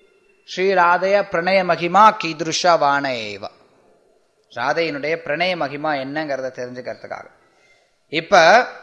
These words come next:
அந்த, அந்த அன்பை சுவைப்பதற்கு அவர் ஆர்வம் காண்றார். அந்த ஆர்வத்தினால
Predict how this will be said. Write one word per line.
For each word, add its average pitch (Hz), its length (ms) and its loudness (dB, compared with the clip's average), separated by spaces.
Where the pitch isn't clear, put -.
அந்த, 170 560 2
அந்த 185 240 2
அன்பை 220 400 4
சுவைப்பதற்கு 208 540 0
அவர் 196 180 4
ஆர்வம் 190 360 2
காண்றார். 180 400 4
அந்த 190 240 2
ஆர்வத்தினால 196 840 2